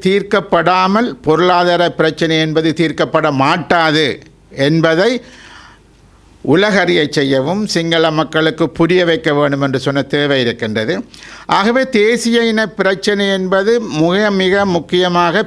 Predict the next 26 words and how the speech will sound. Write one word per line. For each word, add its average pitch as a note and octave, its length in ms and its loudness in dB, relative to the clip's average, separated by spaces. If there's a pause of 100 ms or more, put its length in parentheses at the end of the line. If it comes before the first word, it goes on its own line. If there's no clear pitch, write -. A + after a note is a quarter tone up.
பேசப்பட F#3+ 600 0
வேண்டிய E3 420 2
ஒரு F3 180 4
விடயம். D3+ 460 0 (600)
தேசிய G#3+ 400 0
இன G3+ 200 -2
பிரச்சனை F#3+ 580 -2
தீர்வு A3+ 360 0
காணப்பட F3+ 560 0
வேண்டிய D#3+ 400 2
விடயம் D#3 400 0
என்பதை E3+ 480 0
அதை F3+ 340 0
முன்னிலைப்படுத்துவதற்கு, D3+ 1600 0 (600)
அந்த F3 300 0
விடயத்தை G#3 600 0
முன்னோக்கி F#3+ 560 -2
கொண்டு F#3 320 -2
செல்வதற்கு, D3 800 0 (380)
அந்த G#3 360 2
விடயத்தை A3 540 0
பற்றி G3+ 420 0
ராஜதந்திர G3 720 0
சமூகம் G3 640 -2
பேச A3 360 0
வைப்பதற்கு, C#3 800 -2